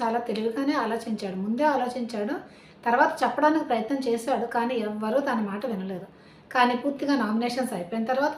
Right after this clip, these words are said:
ఇమాన్యుయల్ భరణ్తో మాట్లాడుతూ ఉండుండాలి. ఏమంటాడంటే, "మనము చాలా తప్పుగా చేసాము, ఎందుకంటే అక్కడ వాళ్ళలో వచ్చి వా-, ఆ, ఆ లాస్ట్గా నామినేషన్లు అన్నీ అయిపోయిన తర్వాత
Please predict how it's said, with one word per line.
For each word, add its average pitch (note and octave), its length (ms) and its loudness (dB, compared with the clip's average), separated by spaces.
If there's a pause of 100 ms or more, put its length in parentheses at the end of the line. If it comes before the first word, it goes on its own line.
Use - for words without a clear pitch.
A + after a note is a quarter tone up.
(220)
ఇమాన్యుయల్ B3 500 0
భరణ్తో A3 440 -2
మాట్లాడుతూ G#3+ 500 -4
ఉండుండాలి. F#3+ 500 -6 (600)
ఏమంటాడంటే, A#3 840 0 (440)
"మనము C#4 260 2 (100)
చాలా A3+ 180 4
తప్పుగా A3 420 -2 (120)
చేసాము, G3+ 420 -4
ఎందుకంటే B3+ 760 -2 (380)
అక్కడ A3+ 240 2
వాళ్ళలో B3 380 4
వచ్చి C4 460 -2
వా-, A#3+ 240 0
ఆ, B3 120 -2 (220)
ఆ A#3+ 180 -2 (220)
లాస్ట్గా C4+ 480 4
నామినేషన్లు A#3+ 540 2
అన్నీ A#3 240 2
అయిపోయిన A3+ 360 2
తర్వాత F#3 380 -6